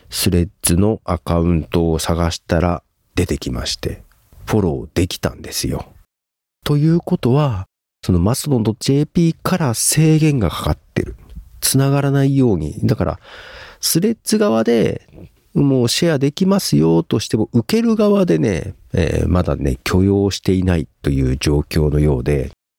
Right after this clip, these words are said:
まあ、こういうことがあるからね。そう、分散型っていうのは、どっか一個が集中して力を持つわけじゃない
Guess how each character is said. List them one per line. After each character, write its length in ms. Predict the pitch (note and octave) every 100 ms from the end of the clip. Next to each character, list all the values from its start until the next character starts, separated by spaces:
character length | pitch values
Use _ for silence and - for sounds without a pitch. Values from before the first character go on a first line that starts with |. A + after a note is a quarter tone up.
| -
ま 80 | -
あ、 20 |
こ 200 | - E3+
う 80 | G3+
い 60 | A3
う 80 |
こ 120 | G#3+ G#3
と 140 | E3+
が 100 | F2
あ 60 | G2+
る 100 | -
か 120 | F#2+
ら 120 | C#2
ね。 400 | F2+ C#3+ D#3+ - - - _ _
そ 520 | - E2+ D2+ C#2+ - -
う、 140 | -
分 260 | C3 F#3 G3+
散 380 | - F#3 F3+
型 300 | E3+ E3 D#3+
っ 60 | C#3 _ _ _ _ -
て 80 | C#3
い 220 | D3+ C#3+
う 60 | C3
の 120 | F2+
は、 380 | D2+ D2 E2+ F#2
ど 140 | B2
っ 40 | D#3+ _ -
か 420 | A#2 - - - - - _
一 260 | D3 D#3 - -
個 160 | - D#3+
が 160 | A2+ A2
集 380 | - C3+ C3+
中 260 | - - C#3
し 80 | -
て 220 | - C#3
力 560 | - - - D3+ C#3 B2
を 40 |
持 180 | C3 C#3
つ 180 | - A#2+
わ 160 | B2+
け 100 | B2+
じ 80 | B2
ゃ 40 | B2
な 180 | C#3+
い 180 | D3 C#3